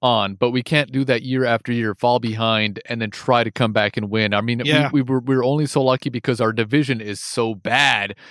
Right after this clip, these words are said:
Speaker 1: that we actually have the opportunity to make the playoffs, but it's not always gonna be that way. You can't rely on the rest of the division being terrible.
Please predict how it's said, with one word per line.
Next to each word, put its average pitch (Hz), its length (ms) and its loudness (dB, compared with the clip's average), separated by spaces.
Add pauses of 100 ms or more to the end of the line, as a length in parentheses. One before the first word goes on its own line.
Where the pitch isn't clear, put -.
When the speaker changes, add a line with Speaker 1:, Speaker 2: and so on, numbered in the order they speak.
(160)
Speaker 1:
that 127 140 2
we 135 80 2
actually 135 220 2
have 120 60 -4
the 120 140 0
opportunity 131 600 0
to - 120 -8
make 120 240 -2
the 101 80 -6
playoffs, 131 560 2
but 135 160 0
it's 123 180 -4
not 139 380 2
always 151 300 2
gonna 131 180 -4
be 139 160 -2
that 123 220 0
way. 113 100 2
You 113 80 2
can't 151 220 -2
rely 139 420 0
on 131 160 -4
the 113 80 -4
rest 120 200 0
of - 20 -20
the 127 80 -8
division 123 320 -2
being 120 200 -4
terrible. 123 560 -2